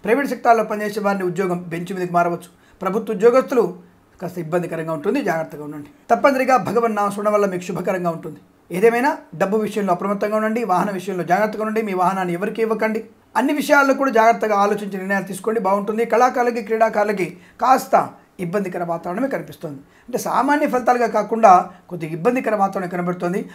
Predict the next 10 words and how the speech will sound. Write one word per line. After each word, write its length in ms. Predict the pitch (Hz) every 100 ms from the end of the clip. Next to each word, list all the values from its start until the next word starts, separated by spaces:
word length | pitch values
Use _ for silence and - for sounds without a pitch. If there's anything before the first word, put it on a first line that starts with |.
| -
అలానే 280 | 170 233 254
అధిక 340 | 170 147 226
నష్టాలు 400 | 226 208 - 208
ఏం 120 | 185
లేవండి, 340 | 180 170 175 - - _ 160
అంటే 120 | 151
మోసపోవడం, 560 | 160 208 202 196 185 165
గందరగోళం, 480 | 185 202 196 185 180
డబ్బు 220 | 175 175
నష్టాన్ని 500 | 196 202 190 185 185